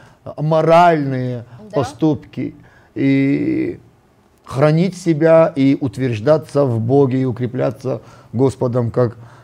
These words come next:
Speaker 1: э, только что говорил Анатолий. И мы знаем, что Бог осуждает такие поступки. Слово Священное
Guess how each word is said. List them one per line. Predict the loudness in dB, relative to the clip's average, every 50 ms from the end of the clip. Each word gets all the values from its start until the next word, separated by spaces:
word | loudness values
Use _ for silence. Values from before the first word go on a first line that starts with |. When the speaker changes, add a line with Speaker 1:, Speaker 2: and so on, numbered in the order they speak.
| _ _ -8
Speaker 1:
э, | -6 -4 -4 -4 -4 -6 -4
только | -4 -6 -4 -4 -6 -8
что | -6 -4 -4 -2
говорил | -2 -2 0 0 0 2 2 2 2 0 -2 -4 -10 -16 -20 -20 -18 _
Анатолий. | -6 -4 -2 -2 -2 -2 0 0 0 0 0 -2 -4 -6 -8 -12 -18 -20 -20 -14 _ 2
И | 4 6 6 4 4 2 -4 -14 -20 -20 _ _ _ _ _ _ _ _ _ _ _ -6
мы | -2 0 0 0
знаем, | 0 0 0 0 0 0 0 -2 -2 -4 -6 -8 -12 -20 _ _ _ _ _ _ _ _ _
что | -20 -20 -20 -8 -4 -4 -4
Бог | -2 -4 -4 0 2 4 4 4 2 -2 -4 -6
осуждает | -6 -6 -4 -6 -4 -4 -4 -4 -6 -4 0 2 2 2 2 0 -4 -8 -8 -10 -10
такие | -10 -10 -10 -8 -8 -8 -8 -8
поступки. | -10 -12 -14 -14 -16 -16 -16 -16 -16 _ _ -20 -20 -20 _ _ _ _ _ _ _ _ _ _ _ _
Слово | -16 -6 -2 2 2 2 4 2 0
Священное | -2 -4 -6 -6 -6 -6 -6 -4 -2 -2 -2 -2 -4 -4 -4 -4 -4 -6